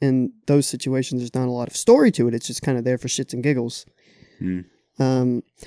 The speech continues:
Speaker 1: but that being said, I do find it impressive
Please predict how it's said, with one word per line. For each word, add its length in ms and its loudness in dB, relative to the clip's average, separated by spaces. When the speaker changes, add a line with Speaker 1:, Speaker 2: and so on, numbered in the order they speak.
Speaker 1:
but 220 2
that 220 4
being 180 6
said, 380 4
I 160 8
do 560 6
find 340 2
it 140 2
impressive 880 -2